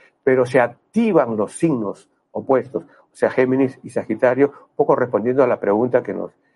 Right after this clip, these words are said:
hicieron acerca de los eclipses y signos de, de Sagitario Géminis, y nuestra respuesta es muy concisa, lo que dice el Maestro Jesús: "El saber te hace libre". Entonces, estos eclipses de Sagitario y Géminis lo que están queriendo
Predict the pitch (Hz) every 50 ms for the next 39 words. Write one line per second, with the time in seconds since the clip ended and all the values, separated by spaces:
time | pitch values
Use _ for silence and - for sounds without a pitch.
0 | _ _ _ - 107 104 - 131 131 120 123 139 165 - - _ _ _ _ _
1 | _ _ - - - - 110 - - 113 107 101 - 101 92 87 - - _ -
2 | 101 - 135 143 135 131 143 127 - - - 156 - - 120 120 117 110 113 110
3 | - 101 92 - - - _ _ _ _ 226 - 107 110 - - - - 95 -
4 | 117 117 131 127 - 147 131 135 135 143 135 - - - _ _ _ - 110 110
5 | 110 107 127 117 110 123 120 - - 151 147 - - 127 117 123 123 123 - -
6 | 131 139 - 147 135 131 - - 131 - - 147 151 - _ _ _ _ _ _
7 | _ - 104 - 113 104 120 139 135 - 143 139 - - 123 104 95 104 95 92
8 | 107 107 - - 123 - 107 - - 139 123 - _ _ _ _ _ _ _ _
9 | _ _ _ - 139 139 - - 160 160 196 220 233 240 220 294 392 - _ _
10 | _ _ _ _ - 151 143 143 143 139 - 117 110 107 101 90 - _ _ _
11 | _ _ _ _ _ _ _ - 107 104 139 135 131 143 127 - - _ - 170
12 | 175 165 170 - 180 165 - - 135 117 113 - - 143 147 143 - 143 131 -
13 | _ _ _ _ _ - - - 101 - 107 110 - 131 127 127 123 120 - 135
14 | - - 135 127 135 139 135 120 - - 90 - 117 123 127 - 120 110 120 123
15 | 127 123 135 127 127